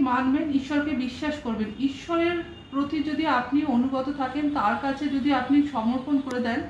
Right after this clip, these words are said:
ঈশ্বরই কিন্তু একমাত্র পারে আপনাদের এই প্রবলেম থেকে বার করতে। এইখানে দেখুন,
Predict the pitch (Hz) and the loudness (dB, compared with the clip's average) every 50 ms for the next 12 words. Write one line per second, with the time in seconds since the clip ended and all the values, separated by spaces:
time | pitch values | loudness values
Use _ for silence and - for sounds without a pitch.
0 | - - - - - - - - - - 262 277 285 - - 339 320 339 349 339 | -12 -16 -18 -18 -18 -20 -20 -20 -14 -2 2 2 2 2 2 0 2 2 0 0
1 | - 330 311 285 285 320 269 240 - 240 - 277 294 294 294 - - 311 285 - | 0 2 2 2 2 4 2 2 2 2 2 2 2 2 0 -2 -6 -6 -4 0
2 | 269 233 233 269 302 - 247 220 208 220 214 254 269 262 240 302 339 - - 240 | 2 2 2 2 0 -2 -2 -2 -4 -2 -2 -2 -2 0 0 0 -2 -4 -4 0
3 | 262 294 320 311 - - 262 240 226 220 220 269 269 269 262 285 277 294 294 240 | 0 0 0 0 -4 -2 0 2 2 4 4 4 4 4 2 2 0 0 2 2
4 | 233 277 277 294 294 294 285 240 233 - - - 170 160 165 - - - - - | 4 4 4 4 2 2 0 -2 -2 -4 -6 -12 -12 -12 -12 -14 -18 -20 -20 -20
5 | - - - - - - - - - - - - - - - - - - - - | -20 -20 -20 -20 -20 -20 -20 -20 -20 -20 -20 -20 -20 -20 -20 -20 -20 -20 -12 -6
6 | 311 330 - - 320 320 320 285 240 233 214 220 - 202 190 190 | -4 -4 -4 -2 -2 -2 0 0 0 0 -2 -4 -6 -6 -6 -8